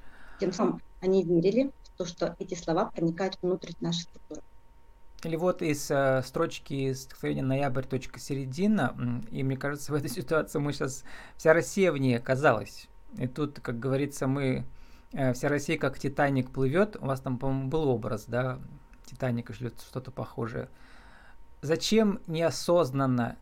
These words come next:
Speaker 2: я и как раб не управляю жизнью своей?" Как-то в
Speaker 1: Стихотворение у меня
Speaker 2: России
Speaker 1: было
Speaker 2: очень
Speaker 1: на
Speaker 2: трудно <laughs> управлять своей жизнью, понимаете, что нас, нас не спрашивают. Как-то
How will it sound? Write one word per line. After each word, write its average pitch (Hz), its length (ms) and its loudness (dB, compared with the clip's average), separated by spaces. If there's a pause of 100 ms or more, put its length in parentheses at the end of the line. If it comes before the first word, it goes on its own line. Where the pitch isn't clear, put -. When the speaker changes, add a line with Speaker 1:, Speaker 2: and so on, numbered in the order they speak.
Speaker 2:
я 123 400 2 (640)
и 135 80 -6
как 139 280 -2
раб 170 300 2
не 143 100 -2
управляю 131 800 2 (240)
жизнью 127 480 -2
своей?" 117 520 -4 (1900)
Как-то 196 480 4
в 277 60 8
Speaker 1:
Стихотворение 247 60 10
у - 40 12
меня 202 120 6
Speaker 2:
России - 0 -
Speaker 1:
было 196 200 8
Speaker 2:
очень 196 260 4
Speaker 1:
на - 0 -
Speaker 2:
трудно 190 340 4
<laughs> - 20 4
управлять 160 380 6
своей 160 200 0
жизнью, 190 300 0
понимаете, 170 220 6
что 160 120 -6
нас, 156 200 0
нас 156 200 2
не 165 60 -4
спрашивают. 131 640 0 (380)
Как-то - 420 2